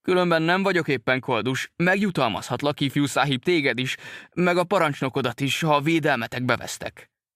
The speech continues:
Nem mertem tovább beszélgetni vele. Minél tovább néztem aggódó arcát, annál nehezebb feladatnak látszott hidegvérrel megölni őt.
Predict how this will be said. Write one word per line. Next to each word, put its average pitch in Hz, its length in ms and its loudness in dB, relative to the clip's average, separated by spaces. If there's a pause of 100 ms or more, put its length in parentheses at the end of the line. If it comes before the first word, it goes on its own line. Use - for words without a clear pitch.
(1200)
Nem 220 240 0
mertem 135 380 0
tovább 107 280 -2
beszélgetni 98 600 -8
vele. - 340 -16 (340)
Minél 143 380 2
tovább 139 320 0
néztem 120 380 -2
aggódó 135 440 -2
arcát, - 440 -8
annál 143 420 2
nehezebb 113 480 -4
feladatnak 98 520 -4
látszott 110 320 -2
hidegvérrel 104 600 -2
megölni 87 500 -6
őt. - 320 -20